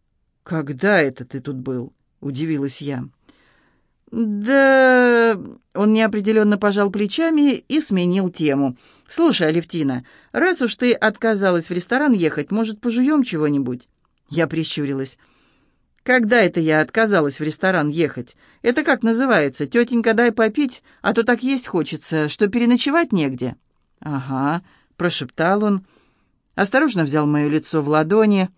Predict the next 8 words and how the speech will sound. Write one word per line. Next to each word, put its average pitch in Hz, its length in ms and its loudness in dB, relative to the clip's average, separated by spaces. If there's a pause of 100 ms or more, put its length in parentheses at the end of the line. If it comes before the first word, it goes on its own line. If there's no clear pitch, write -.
(220)
и 233 120 -2
заглянул 240 520 4
в 190 100 -6
глаза. 180 540 0 (600)
«Не 220 160 2
гони 202 420 2
меня, 175 400 0 (580)
тетенька». 131 600 0